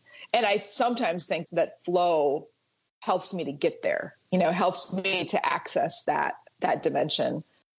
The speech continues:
It's a huge and mysterious and unknown and unknowable in a lot of ways, but it is a big part of, you know, who I am and how I think.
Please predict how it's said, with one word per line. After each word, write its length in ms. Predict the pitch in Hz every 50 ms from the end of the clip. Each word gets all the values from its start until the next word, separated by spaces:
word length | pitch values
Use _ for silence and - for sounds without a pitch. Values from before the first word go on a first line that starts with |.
| _ _ _ _
It's 240 | 214 233 220 - 190
a 240 | 180 175 208 190 156 247
huge 360 | - 220 226 196 190 196 180
and 120 | 190 190
mysterious 680 | 175 - - - 180 180 175 175 175 170 165 175 - -
and 340 | 165 151 151 156 143 131 -
unknown 640 | - 147 180 185 175 170 165 160 160 151 151 147 147
and 200 | - - 170 160 -
unknowable 640 | 175 185 175 175 180 180 170 - - 127 190 - - -
in 60 | 165 175
a 40 | 165
lot 180 | 156 151 139 123
of 120 | 131 -
ways, 280 | - 120 101 - 151 -
but 140 | - 180 175
it 120 | 180 170 170
is 120 | 165 151
a 60 | 170
big 220 | - 170 156 151 147
part 260 | - - 139 127 131
of, 160 | 110 87 - - - - _ _ _ _ _ _ _
you 80 | 180 175
know, 120 | 151 135 165
who 160 | 175 170 147
I 100 | 139 147
am 280 | 156 156 147 135 -
and 100 | 175 170
how 80 | 175 -
I 80 | 135 -
think. 380 | - - - - - - -